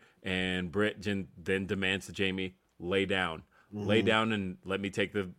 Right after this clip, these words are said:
Speaker 1: the belt. I win it right here. We've got it. Just lay down." And <laughs> that's when she starts to, crowd boos, and then it's one, two, and then she rolls her up or something like that.
Speaker 2: Mm-hmm.
Speaker 1: <laughs> And, uh, it's a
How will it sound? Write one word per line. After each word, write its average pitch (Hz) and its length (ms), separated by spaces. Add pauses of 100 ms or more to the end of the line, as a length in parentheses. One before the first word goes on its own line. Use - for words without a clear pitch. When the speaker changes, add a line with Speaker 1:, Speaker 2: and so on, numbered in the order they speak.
Speaker 1:
the 104 60
belt. 82 360
I 90 160
win 98 180
it 92 100
right 95 240
here. 85 240
We've 80 220
got 85 240
it. - 120 (120)
Just - 180
lay 87 160
down." 80 280 (360)
And 95 560
<laughs> - 40
that's 98 280
when 95 420 (420)
she - 120
starts 117 380
to, 123 220
crowd 95 360
boos, 117 440 (240)
and 101 180
then 104 160
it's 95 180
one, 104 580
two, 123 280
and 110 100
then 107 80
she 107 120
rolls 110 280
her 104 140
up 117 220
or 117 80
something 123 240
like 120 160
that. 127 260 (100)
Speaker 2:
Mm-hmm. 127 440
Speaker 1:
<laughs> 220 120
And, 202 300 (560)
uh, 110 300
it's 110 200
a 113 300